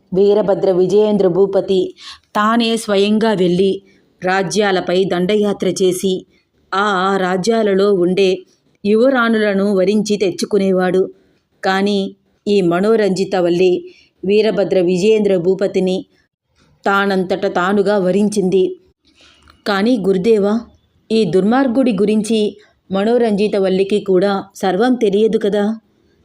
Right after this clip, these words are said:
మనోరంజిత వల్లి తండ్రి మాయూకుడు, మహామంత్రశక్తి అతని సొంతం. అలాంటి మంత్రోపాసన ఉన్న మాయూకుడి కూతురికి తెలియనిది ఏముంటుంది? సర్వం తెలిసి వీరభద్ర విజయేంద్ర భూపతిని వరించిన వనిత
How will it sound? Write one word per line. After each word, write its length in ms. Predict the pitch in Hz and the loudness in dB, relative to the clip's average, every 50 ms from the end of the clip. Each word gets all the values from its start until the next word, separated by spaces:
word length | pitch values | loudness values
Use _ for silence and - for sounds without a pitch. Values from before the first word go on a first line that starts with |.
| _ _ _ _ _ _ _ - 190 | _ _ _ _ _ _ _ -6 -4
మనోరంజిత 640 | 190 196 214 214 220 220 208 202 196 175 202 196 208 | -2 0 0 0 0 0 0 0 0 -2 -2 0 0
వల్లి 260 | 185 185 180 180 175 | 0 0 0 0 0
తండ్రి 400 | 175 180 175 185 180 190 190 202 | 0 0 -2 0 2 2 2 2
మాయూకుడు, 840 | 196 185 175 175 190 208 214 208 214 208 196 180 196 196 196 196 - _ _ _ - _ _ _ - 190 | 0 0 0 0 0 0 0 0 0 0 0 2 2 2 0 -2 -6 _ _ _ -20 _ _ _ -4 -2
మహామంత్రశక్తి 1200 | 196 202 190 208 226 220 208 202 196 196 196 - - 208 202 - 208 170 - - 233 214 220 226 | -2 0 0 0 0 0 0 0 0 -2 -2 -4 -4 -4 -2 -2 -2 -4 -2 -2 0 0 2 0
అతని 280 | 196 185 208 196 196 | 0 0 -2 -2 -2
సొంతం. 460 | 190 202 185 185 180 220 208 202 185 - _ _ _ _ _ _ _ _ _ _ _ _ _ - | -2 -2 -2 -2 -2 -2 -4 -4 -4 -8 _ _ _ _ _ _ _ _ _ _ _ _ _ -4
అలాంటి 520 | 190 196 208 220 214 196 165 202 190 208 | -2 0 2 2 0 0 0 2 2 2
మంత్రోపాసన 840 | 208 190 185 185 196 190 226 220 214 214 214 196 196 196 226 202 190 | 2 2 0 0 0 0 0 0 0 0 0 -2 0 0 0 0 0
ఉన్న 260 | 180 185 190 196 190 | 0 0 0 0 0
మాయూకుడి 640 | 180 175 170 170 190 220 226 220 220 220 202 202 196 | -2 -2 0 0 2 2 2 2 0 0 0 0 0
కూతురికి 760 | - 180 196 202 202 - 175 185 175 185 196 190 190 - - - - - - _ _ - | 0 0 0 0 0 0 -2 -2 -2 -2 -2 -2 -2 -2 -6 -12 -18 -20 -20 _ _ -2
తెలియనిది 520 | 240 233 233 269 285 294 262 226 190 185 220 | 0 2 4 4 4 4 2 2 0 0 0
ఏముంటుంది? 840 | 226 220 196 196 214 226 226 220 233 202 196 202 208 208 226 208 - _ _ _ - | 2 2 2 2 2 0 0 0 0 0 2 2 0 0 -2 -6 -12 _ _ _ -10
సర్వం 540 | - - 202 196 196 202 196 220 220 202 190 | -4 0 0 2 2 2 2 2 2 0 0
తెలిసి 640 | 156 214 190 180 190 208 - 220 202 190 190 - - _ _ _ _ _ - | 0 0 0 0 0 0 0 0 0 0 -2 -4 -10 _ _ _ _ _ -4
వీరభద్ర 560 | 180 196 208 214 220 196 196 202 175 190 190 185 | 0 2 2 2 2 0 0 0 0 0 0 0
విజయేంద్ర 560 | 165 185 180 170 214 214 214 214 202 202 190 | 0 0 0 2 2 2 2 2 0 0 0
భూపతిని 600 | 165 180 196 196 196 190 - 196 180 180 196 202 | 2 2 0 0 0 -2 -2 -2 0 0 0 0
వరించిన 520 | 175 175 175 196 208 202 - 214 185 190 | 0 0 0 0 0 0 -2 -2 -2 -2
వనిత 540 | 175 165 175 185 196 190 202 190 185 196 | -2 -2 -2 -2 -2 -2 -2 -4 -4 -4